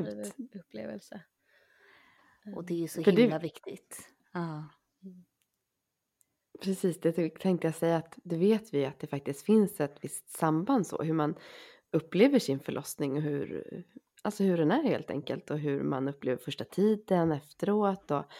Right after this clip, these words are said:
Speaker 1: amningen och allt vad det innebär liksom.
Speaker 2: Ja.
Speaker 3: Mm.
Speaker 1: Och nybliven förälder.
Speaker 3: Ja.
Speaker 2: Ja.
Speaker 3: Men hur,
Speaker 2: Nej, men
Speaker 3: hur
Speaker 2: så det
Speaker 3: såg det ut in, inf-, inför förlossningen, alltså under graviditeten? Var det mycket,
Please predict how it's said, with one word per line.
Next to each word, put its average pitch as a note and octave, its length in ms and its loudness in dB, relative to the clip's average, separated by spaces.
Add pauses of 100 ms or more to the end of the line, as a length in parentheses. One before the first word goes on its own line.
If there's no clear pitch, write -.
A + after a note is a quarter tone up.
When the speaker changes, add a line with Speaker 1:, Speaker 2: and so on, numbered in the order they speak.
(180)
Speaker 1:
amningen D#3 760 2
och - 140 4
allt A3 320 0
vad C3 120 -4
det - 80 -6
innebär - 480 -8
liksom. - 400 -14 (340)
Speaker 2:
Ja. - 80 -10
Speaker 3:
Mm. F3 480 0 (140)
Speaker 1:
Och E3+ 80 -4
nybliven D#3+ 440 -2
förälder. G3 580 -4 (600)
Speaker 3:
Ja. E3 380 -6 (1160)
Speaker 2:
Ja. F#3+ 340 -10
Speaker 3:
Men A3 260 4
hur, A#3+ 140 2
Speaker 2:
Nej, D4 100 2
men B3+ 100 0
Speaker 3:
hur C#4+ 80 0
Speaker 2:
så D4 80 -2
det D#4+ 60 -2
Speaker 3:
såg C#4+ 100 -6
det D4+ 80 -2
ut D4 160 -4 (100)
in, C4+ 340 2
inf-, C#4+ 480 0
inför F#4 440 -2
förlossningen, - 600 -12
alltså - 180 -8
under F#3+ 160 -2
graviditeten? G3 880 -6
Var F#3+ 100 -6
det G3 80 -4
mycket, B3+ 560 -2